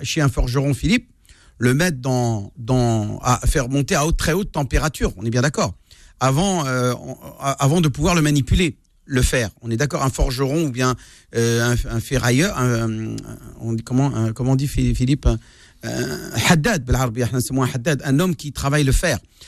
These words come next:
a besoin, pour le manipuler, de le, de le faire, euh, monter en très, à très haute température. Sayyidina Daoud avait ce miracle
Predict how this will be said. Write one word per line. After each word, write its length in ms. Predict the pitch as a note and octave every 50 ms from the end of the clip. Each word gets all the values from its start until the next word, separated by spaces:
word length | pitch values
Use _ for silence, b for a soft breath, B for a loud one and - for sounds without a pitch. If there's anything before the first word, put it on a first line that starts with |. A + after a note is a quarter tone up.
| B B B
a 120 | B C3+
besoin, 440 | C3+ C3+ D#3 D#3+ D3 F3+ A3+ A#3+ A3+
pour 200 | F#3 - F3 F#3
le 80 | F#3 F3+
manipuler, 500 | E3+ D#3+ E3 D#3 C3 - D#3 E3 A#3 B3+
de 100 | F3+ F#3
le, 180 | F#3 G3 A#3 C4 b b b b b b b
de 80 | B2 D3
le 100 | F#3+ G#3+
faire, 320 | - - G#3+ G#3 G#3 F#3+ - - _ -
euh, 540 | D#3+ C#3+ C#3 C#3 C3+ C3+ C3+ C3 C3 B2+ B2+
monter 340 | C#3 C#3+ F3 E3 - A3+ G#3+ - -
en 100 | - D#3
très, 240 | C#3 - - F#3+ F3 -
à 80 | D3+ D3+
très 180 | - - F3
haute 160 | G3+ A#3+ -
température. 600 | - - E3+ C#3+ - D#3 B2+ B2+ A#2 - - G#2 -
Sayyidina 340 | - E3+ F#3 G3 A#3+ B3 A3+
Daoud 280 | F#3+ G#3 A#3+ C4+ A#3
avait 160 | G#3+ G#3 A3+
ce 120 | - - G3+
miracle 540 | F#3 G3 G#3+ G3 E3+ F3+ G#3 - - A#3